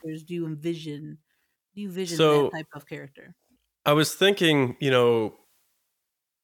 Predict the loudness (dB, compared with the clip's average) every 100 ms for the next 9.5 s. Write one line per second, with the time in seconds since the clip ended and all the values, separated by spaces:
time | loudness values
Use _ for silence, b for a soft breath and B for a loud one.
0 | _ _ _ _ _ _ _ _ -2 2
1 | 2 0 -4 -2 -2 0 0 2 2 2
2 | 2 2 2 0 0 0 0 -2 -2 -2
3 | 0 2 0 -2 -2 -2 -2 0 0 0
4 | -6 -4 0 0 -2 -2 0 0 0 -4
5 | _ _ _ _ _ _ _ _ -6 0
6 | 4 2 0 -8 b b b b b -2
7 | 0 4 2 4 2 2 2 2 0 -2
8 | 2 2 2 2 0 0 -2 -2 0 2
9 | 2 2 0 -6 -8